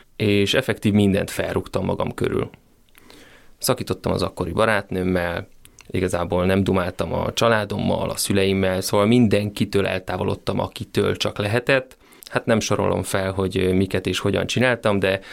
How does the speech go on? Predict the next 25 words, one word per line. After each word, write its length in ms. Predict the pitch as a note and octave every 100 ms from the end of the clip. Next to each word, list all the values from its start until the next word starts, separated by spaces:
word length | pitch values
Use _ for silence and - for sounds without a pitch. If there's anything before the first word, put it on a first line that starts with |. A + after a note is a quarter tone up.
| - -
a, 80 | -
a 280 | G2 - G#2
skálának 640 | - C3 A#2+ G#2+ G#2+ G2+
megpróbáltam 680 | A2 G#2+ - G#2+ G#2 - G#2
elmenni 400 | G#2+ G#2+ G#2+ G#2+
a 140 | G#2
lehető 600 | G#2 G#2 G2 - G2+ G2+ G#2
legtávolabbi 880 | G#2 G#2 - G2+ G2 G2+ G2+ G2
pontjára, 800 | - G#2+ G#2+ G#2 A2 A2+ C3+ C3+ - _ _ _
és 440 | - A2 G#2+ G2+ -
nálam 340 | A2 A#2+ A#2+
az 120 | G#2+
első 460 | - A#2+ C3 - G#2
ilyen 240 | G2 G2
nagyon 580 | G2 G#2 G2 G2 G2+ G2 - - - -
melbevágó 1300 | - A2 A2 A#2 A2 G2+ G#2 G2+ F#2 F#2+ G2 G2 G2 -
pillanat 420 | G#2+ G#2 G2+ F#2+
az 120 | -
az 180 | G#2+ G2+
volt, 200 | G2 F#2+
mikor 380 | F#2+ F#2 F#2+ -
kijöttem 680 | - A2+ G2 - - G2 G2
az 140 | G2+
Interstellar 680 | G2+ G2 F#2+ F#2 - F#2 F2+
filmről 760 | - G#2 G2 F#2+ G2 F#2+ G2